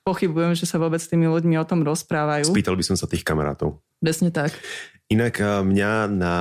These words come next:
Speaker 2: tomto celom, a, na tomto diskurze vyrušuje práve to pokrytectvo. Rád to dávam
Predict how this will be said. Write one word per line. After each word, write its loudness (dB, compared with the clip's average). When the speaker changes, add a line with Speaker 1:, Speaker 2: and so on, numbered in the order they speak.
Speaker 2:
tomto 0
celom, 0
a, -2
na 0
tomto -4
diskurze 0
vyrušuje 0
práve 0
to -6
pokrytectvo. -2
Rád 0
to -4
dávam 0